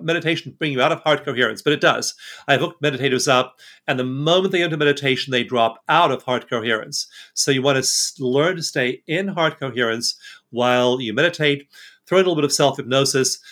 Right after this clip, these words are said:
So I developed this, this package where you do all five things like that. You stack those practices one on top of the other. I, I developed it in two thousand and nine,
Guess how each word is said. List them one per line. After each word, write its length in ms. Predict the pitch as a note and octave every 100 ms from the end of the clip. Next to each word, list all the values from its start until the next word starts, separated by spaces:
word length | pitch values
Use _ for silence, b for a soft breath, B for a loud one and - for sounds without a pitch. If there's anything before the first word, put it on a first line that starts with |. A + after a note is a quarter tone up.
| B
So 180 | - D#3
I 60 |
developed 320 | C#3+ E3+ B3
this, 180 | A3 -
this 280 | D#3 C#3 -
package 640 | - - F#3 F#3 C3 C3 -
where 100 | C3+
you 140 | B2+
do 300 | C3+ C#3 D3 -
all 200 | F3+ G3+
five 420 | G3+ D3+ C#3 C3+
things 440 | - C3 A#2 A2+
like 240 | A#2+ A2+ -
that. 180 | A2 G#2
You 80 |
stack 520 | G#2+ - - E3+ F#3 F3
those 320 | A#2+ - - B B
practices 380 | - C#3+ B2+ G2
one 120 | B2+
on 80 | C#3+
top 160 | C#3+ B2+
of 40 |
the 120 | A2+
other. 360 | A#2+ - G#2+ G3+ B B B -
I, 240 | C3 C3 C#3+
I 100 | C#3+
developed 260 | E3 G3
it 100 | F#3
in 100 | D3+
two 140 | C#3 D#3+
thousand 320 | D3+ C#3+ B2+
and 120 | A2
nine, 520 | A#2 C3 C3+ C#3+ D#3